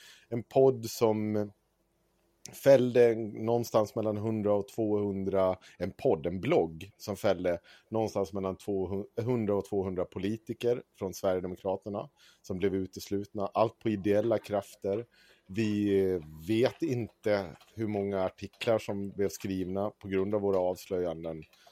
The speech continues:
Det var många och, eh, under en period hade vi kanske fyra miljoner, fyra, fem miljoner besökare i månaden. Så att det var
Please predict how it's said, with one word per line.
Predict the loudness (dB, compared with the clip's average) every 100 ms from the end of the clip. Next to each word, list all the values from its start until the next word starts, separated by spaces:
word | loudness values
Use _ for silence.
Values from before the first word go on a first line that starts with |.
| _ -12 0
Det | 4
var | 4
många | 2 -2 -4 -6 -8 -12
och, | -16 _ -2
eh, | 0 0 -2 -6 -16 -16 -6
under | -2 2 2
en | 2 0
period | 0 0 0 -2 0
hade | 0 0
vi | -2 -4
kanske | -4 -4 -2 -2 -4 _ -20 -20 _ _ _ -20 -20 -4
fyra | -2 2 4 6
miljoner, | 6 2 2 0 0 0 0 0
fyra, | 0 0 0
fem | 0 -4
miljoner | -2 -2 -2
besökare | -4 -2 -2 -2 -2 -4
i | -4
månaden. | -4 -2 -2 -2 -4 -6 -12 -18 _ _
Så | -16 -10
att |
det | 0
var | 0